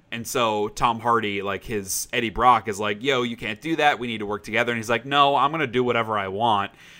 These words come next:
And then magically at the, he's, he's like, "Hey, we, you need to get me back to my ship so I can escape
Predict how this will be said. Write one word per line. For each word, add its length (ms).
And 120
then 240
magically 600
at 160
the, 280
he's, 220
he's 260
like, 220
"Hey, 340
we, 200
you 240
need 160
to 60
get 120
me 100
back 220
to 60
my 100
ship 360
so 180
I 80
can 260
escape 520